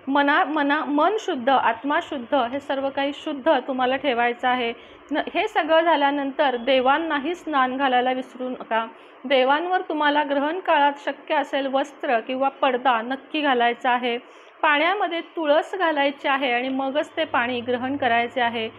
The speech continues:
ग्रहण कोणासाठी खराब नसते. ग्रहणाविषयीचे गैरसमज की ग्रहण ह्याला खराब आहे, ग्रहण लागलं, असं काहीही नसतं. ही एक नैसर्गिक घटना आहे.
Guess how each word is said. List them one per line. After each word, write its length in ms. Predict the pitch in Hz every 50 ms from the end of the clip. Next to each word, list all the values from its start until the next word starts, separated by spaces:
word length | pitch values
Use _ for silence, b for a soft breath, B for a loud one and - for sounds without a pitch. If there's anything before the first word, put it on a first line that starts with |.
| B B B B B - - 240
ग्रहण 320 | 302 311 285 339 392 440
कोणासाठी 720 | 403 - - 359 302 285 294 330 381 - 403 370 381 392 392 392 -
खराब 340 | 330 302 269 269 294 320 339
नसते. 440 | 320 294 269 269 - - 254 233 214
ग्रहणाविषयीचे 960 | 220 269 277 269 262 269 285 302 302 294 - - 294 285 285 277 - 294
गैरसमज 680 | 285 240 262 254 277 311 339 - - 330 294 277 254 240
की 200 | 240 - - 277
ग्रहण 360 | 240 240 262 262 262 262 262
ह्याला 280 | 269 262 247 247 254 254 254 -
खराब 280 | 294 269 254 254 254 240
आहे, 100 | 233 233
ग्रहण 340 | 226 233 254 247 262 277 294
लागलं, 500 | 302 277 254 233 226 247 247 247 233 220 B B B B B B B -
असं 220 | - - - 330
काहीही 520 | 320 - 320 254 233 233 240 302 294 381
नसतं. 420 | 403 392 330 294 - - - 262 233
ही 220 | 247 - 277 285
एक 180 | 277 269 269 277
नैसर्गिक 720 | 277 269 262 240 240 - - 302 285 262 220 311 392 415
घटना 420 | - 311 294 285 269 277 - 247 240
आहे. 300 | 240 247 240 247 226